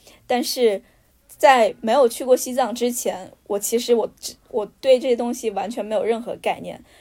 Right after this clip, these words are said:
我不知道他们生活的房子是那样子的，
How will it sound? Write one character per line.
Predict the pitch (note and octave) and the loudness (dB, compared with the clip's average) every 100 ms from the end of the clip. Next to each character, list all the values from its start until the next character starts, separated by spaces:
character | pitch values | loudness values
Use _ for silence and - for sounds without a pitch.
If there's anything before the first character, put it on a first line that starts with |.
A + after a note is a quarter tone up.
| _ - | _ -12
我 | F#3+ | -10
不 | A#3+ | 0
知 | C4 | 4
道 | A#3+ | 4
他 | A#3+ B3+ | 0 -4
们 | G#3+ G3+ G3 | -2 -2 -4
生 | A#3+ A#3 | -4 -4
活 | A#3+ F#3+ | -2 -2
的 | G#3 | -4
房 | - - - | -4 -10 -10
子 | G3 | -12
是 | G3 G#3 | -12 -10
那 | G#3 G3+ | -6 -6
样 | D#3 E3+ | -6 -12
子 | - | -16
的， | - | -16